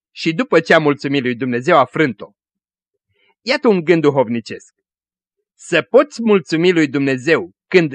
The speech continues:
te frângi pentru mântuirea altora, când îți dai viața pentru ca alții să trăiască, este starea cea mai înaltă la care suntem chemați noi, urmașii Domnului Iisus.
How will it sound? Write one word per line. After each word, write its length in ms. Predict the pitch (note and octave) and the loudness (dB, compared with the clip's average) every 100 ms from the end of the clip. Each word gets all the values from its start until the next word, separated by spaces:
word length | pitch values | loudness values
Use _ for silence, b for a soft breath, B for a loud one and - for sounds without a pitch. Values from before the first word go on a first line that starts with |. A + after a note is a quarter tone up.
| B2+ | -6
te 160 | D3 C#3+ | -4 -4
frângi 540 | - F#3 G#3+ C3 - | 0 4 4 2 -6
pentru 340 | - C#3+ A#2+ | -4 -4 -4
mântuirea 540 | B2 C3+ C3 D3 B2 A2 | -4 -4 0 0 0 -4
altora, 560 | - C3 D3 E3+ F#3+ A3 _ _ _ _ _ | -2 -2 0 0 0 -2 _ _ _ _ _
când 220 | F3 E3+ | -2 0
îți 200 | D3+ - | -2 0
dai 180 | G#3 A#3+ | 2 4
viața 320 | F#3 F#3 F3 | 4 2 2
pentru 340 | D#3+ D3+ C#3 B2+ | 2 0 -2 -4
ca 140 | C3 | 2
alții 260 | F3 F3 D3+ | 2 2 -6
să 160 | C#3+ | -6
trăiască, 540 | B2 B2+ G3 - B3 B3 - _ _ | -4 0 0 0 0 0 -2 _ _
este 420 | G#2+ D#3 - D3+ | -2 -2 -2 -4
starea 380 | C#3+ C#3 C3+ B2 | -2 0 0 -2
cea 180 | - C4+ | 0 2
mai 200 | C#4 B3+ | 2 4
înaltă 340 | A3+ A3+ G3+ | 4 4 2
la 140 | F#3 | 2
care 220 | F3+ E3+ E3+ | 2 0 -2
suntem 360 | E3+ D3+ D3 | -4 -6 -6
chemați 460 | C3+ B2+ C3+ A#2 - | -4 -4 -2 -4 -6
noi, 360 | A2+ F3 A#3+ A#3 _ _ _ | -2 4 4 2 _ _ _
urmașii 480 | D#3+ E3+ E3+ - | -2 0 0 -2
Domnului 360 | C#3 C#3+ B2+ A#2 | -2 0 0 -4
Iisus. 320 | A2+ - - | -6 -10 -20